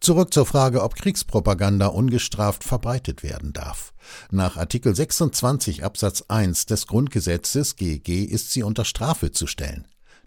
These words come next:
Neben Kriegspropaganda fällt auch das Eintreten für nationalen, rassischen oder religiösen Hass, durch das zur Diskriminierung,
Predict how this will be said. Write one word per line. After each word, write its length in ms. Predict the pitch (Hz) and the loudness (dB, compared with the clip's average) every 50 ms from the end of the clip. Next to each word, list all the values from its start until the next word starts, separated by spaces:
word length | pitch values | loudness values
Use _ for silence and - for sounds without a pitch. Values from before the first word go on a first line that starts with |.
| _ - | _ 0
Neben 240 | 92 104 110 107 107 | 4 4 6 4 4
Kriegspropaganda 920 | - - 143 143 - - - 113 104 - 98 90 98 95 95 98 113 120 | 2 0 -2 -2 -2 -2 0 2 2 2 2 2 2 2 2 2 2 2
fällt 260 | - - 104 98 - | 2 2 0 0 0
auch 120 | - 90 - | -2 -4 0
das 200 | - 107 - - | 0 0 -2 0
Eintreten 580 | - 95 107 117 - - - 107 101 - - | 0 0 0 0 0 0 0 0 0 0 -2
für 160 | 85 - 90 82 | -2 0 0 0
nationalen, 760 | 82 82 80 - - 92 82 80 82 92 101 101 87 73 71 | 0 0 -2 0 0 0 2 2 2 2 2 0 0 0 0
rassischen 580 | - 85 98 - - - 104 - - - 76 | 0 0 0 0 2 2 2 0 0 -4 -4
oder 280 | 69 76 71 69 69 65 | -4 -2 -4 -4 -2 -2
religiösen 720 | 76 85 85 80 - - 90 98 113 107 - 87 78 71 | 0 0 0 -2 0 0 2 4 4 2 2 0 0 0
Hass, 300 | 95 107 151 - - - | 2 0 2 0 0 -2
durch 240 | - 76 76 - - | -4 -6 -6 -6 -2
das 300 | - 82 85 - - - | -2 0 0 0 0 -2
zur 240 | - 87 78 71 67 | -2 -2 -2 -4 -4
Diskriminierung, 920 | - 92 87 - - - - 78 76 78 78 92 113 107 90 101 98 | -2 -2 0 0 -2 -2 -4 -2 -2 0 2 2 2 2 4 2 2